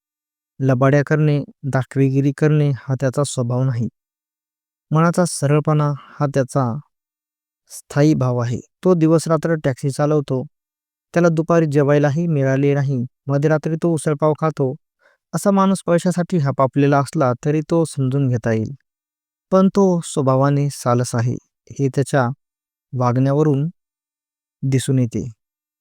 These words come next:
समाजात टॅक्सीवाल्यांना प्रतिष्ठा नाही, मान सन्मान नाही, हे त्याला ठाऊक आहे. म्हणून बिड्यांनी आपणहून केलेल्या मदतीला तो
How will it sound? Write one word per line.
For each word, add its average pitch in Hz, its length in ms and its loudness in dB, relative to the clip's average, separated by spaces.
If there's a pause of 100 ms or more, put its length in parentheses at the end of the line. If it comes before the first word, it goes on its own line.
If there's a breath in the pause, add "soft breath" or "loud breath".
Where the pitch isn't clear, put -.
(240)
समाजात 190 500 4
टॅक्सीवाल्यांना 143 520 0
प्रतिष्ठा 143 460 -4
नाही, 165 280 0
मान 131 300 0
सन्मान 131 400 -2
नाही, 139 260 0
हे 127 160 -2
त्याला 151 200 -6
ठाऊक 143 380 -6
आहे. 143 200 0 (580)
म्हणून 190 200 4
बिड्यांनी 175 360 6
आपणहून 170 480 2
केलेल्या 135 420 -2
मदतीला 143 460 0
तो 139 340 -2